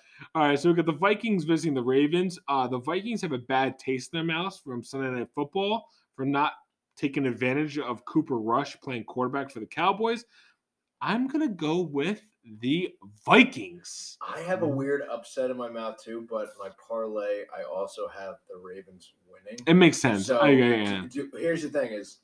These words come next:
Speaker 2: do I, do I base this off of my parlay where I need the Ravens to win,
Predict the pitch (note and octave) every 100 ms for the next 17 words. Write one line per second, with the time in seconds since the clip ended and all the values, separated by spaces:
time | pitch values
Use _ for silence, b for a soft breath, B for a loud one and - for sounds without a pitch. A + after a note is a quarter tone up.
0 | _ B2+ B2 A#2+ A#2 A2 - _ _ _
1 | _ _ _ _ _ C#3 C3+ A#2 - A#2
2 | C3 - C3+ C#3 C3 B2+ A#2+ G2+ - A#2+
3 | A#2 G#2+ G2+ G#2+ A#2+ A2+ G#2 - G2 F#2+
4 | G#2 G#2+ A2 C3+ C#3 D3+ D#3+ - E3+ E3+
5 | F3 F#3+ F3+